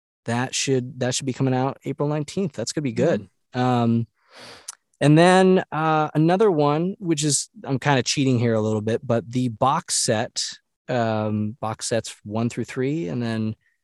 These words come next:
Speaker 1: three through six for Diary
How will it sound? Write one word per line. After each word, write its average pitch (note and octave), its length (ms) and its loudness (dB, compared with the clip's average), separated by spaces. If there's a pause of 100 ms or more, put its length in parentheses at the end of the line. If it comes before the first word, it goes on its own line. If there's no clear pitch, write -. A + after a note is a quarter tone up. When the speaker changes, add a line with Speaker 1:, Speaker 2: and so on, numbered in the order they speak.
(220)
Speaker 1:
three A#2+ 240 -4
through A2 200 -8
six - 480 -4
for A2 840 -2
Diary C3 340 2